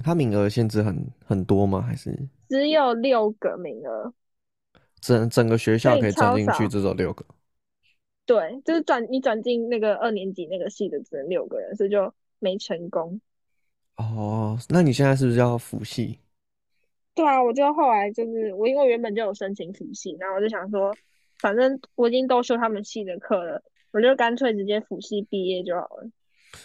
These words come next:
Speaker 1: 所以你现在就会是，就是西洋语文就是你的，算是本科，然后
Speaker 2: 对。
Speaker 1: 你是辅修金融管理吗？现在？
Speaker 2: 嗯，对啊，现在就这样。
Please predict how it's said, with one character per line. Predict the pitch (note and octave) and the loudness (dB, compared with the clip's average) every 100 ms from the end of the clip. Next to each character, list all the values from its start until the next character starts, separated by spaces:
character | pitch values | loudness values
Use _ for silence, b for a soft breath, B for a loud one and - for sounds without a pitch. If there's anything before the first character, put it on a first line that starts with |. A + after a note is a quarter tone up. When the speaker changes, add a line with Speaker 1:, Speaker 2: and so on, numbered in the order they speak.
| B | B
Speaker 1:
所 | - D3 C#3 | 0 4 6
以 | C3+ | 6
你 | A2+ | 4
现 | G#2 | 4
在 | A2+ A2+ | 4 4
就 | A2+ | 2
会 | A2 | 0
是， | - A2+ G#2 G2+ | 0 -2 -2 -2
就 | - G#2 | -2 -2
是 | G#2+ G2+ | 0 -2
西 | - D3 D3+ | -2 2 4
洋 | B2 G#2+ | 6 4
语 | G#2 | 2
文 | F#2+ F#2+ | 2 2
就 | G2+ A2+ | 2 0
是 | A#2 | 0
你 | G#2 G2 | -2 -2
的， | - F#2+ E2 - B2 | -4 -4 -2 -4 -4
算 | - D#3 | 2 4
是 | E3 | 6
本 | C3 F#2+ | 4 2
科， | G2+ G#2 G2 G#2+ | 2 0 0 0
然 | G#2 G2+ | -2 0
后 | A2+ A2 G#2+ - b b b | 2 2 0 -4 b b b
Speaker 2:
对。 | B3+ G#3 | 0 4
Speaker 1:
你 | A2+ | 2
是 | A2+ D3 | 4 2
辅 | - A2 F#2+ | 2 0 0
修 | - G#2+ G#2 G#2 | 2 4 4 2
金 | B2 | 2
融 | A2+ G2+ | 0 0
管 | F#2 | -2
理 | F#2+ F2 | -2 -6
吗？ | A2+ | -6
现 | G#2+ | -6
在？ | F2 - - _ _ _ _ _ - | -6 -8 -10 _ _ _ _ _ -2
Speaker 2:
嗯， | A#3+ G3+ G3 B3 | 0 0 -2 0
对 | A#3+ | 2
啊， | G3+ | 2
现 | G#3+ G#3+ | -2 -4
在 | G3+ | -4
就 | F#3 | -4
这 | F3+ | -6
样。 | D#3 F3+ | -8 -8